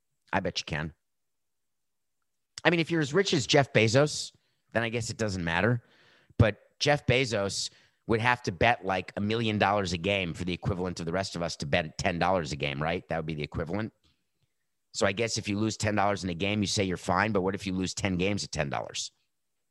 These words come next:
Then all of a sudden, that's a bit more money, isn't it? So Jeff Bezos is in the news today, and he's in the top of my head. How many of you wanna go to space? Anybody?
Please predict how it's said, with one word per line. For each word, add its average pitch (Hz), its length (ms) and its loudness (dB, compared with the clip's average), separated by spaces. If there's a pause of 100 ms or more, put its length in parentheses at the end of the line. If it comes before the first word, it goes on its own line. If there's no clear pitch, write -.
(320)
Then 85 160 2
all 92 80 4
of 87 60 0
a 82 40 -4
sudden, 95 300 -2
that's 95 200 -4
a 82 80 -8 (120)
bit 92 140 -6
more 92 160 -4
money, 95 240 -2
isn't 92 200 -2
it? 120 100 -2 (1500)
So 123 100 4
Jeff 139 240 4
Bezos 123 420 4
is 104 100 -2
in 113 60 -2
the 107 80 0
news 113 280 0
today, 87 260 0
and 87 140 -2
he's 90 440 0
in 87 80 2
the 82 80 0
top - 260 0
of 78 60 -2
my 78 120 -2
head. 78 320 -2 (380)
How 208 120 4
many 233 160 6
of 151 80 4
you 151 120 8
wanna 123 220 4
go 104 100 2
to 85 60 -4
space? - 640 -6 (1160)
Anybody? 151 500 2